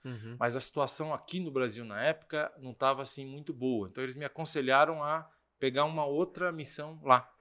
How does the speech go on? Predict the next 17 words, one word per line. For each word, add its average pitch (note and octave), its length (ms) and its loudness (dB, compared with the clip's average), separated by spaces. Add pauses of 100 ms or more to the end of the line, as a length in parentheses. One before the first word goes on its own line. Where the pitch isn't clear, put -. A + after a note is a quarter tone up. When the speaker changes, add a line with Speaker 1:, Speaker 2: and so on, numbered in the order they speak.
(180)
Speaker 2:
na B2+ 220 -6
Speaker 1:
Entendi. A#2+ 140 -6
Speaker 2:
França. G#2+ 280 -6 (640)
E C#3 100 -4
o C3 40 -6
que G3 140 -4
faltava C3+ 640 4
pro, G#2+ 580 -8
pro, G2 200 -16
dentro A2+ 300 -12
da, G#2+ 80 -4
da G#2 240 -10
minha G#2+ 120 -12
experiência G#2+ 460 -10
profissional B2 680 -2
era D3+ 200 -4
uma, C#3+ 840 -6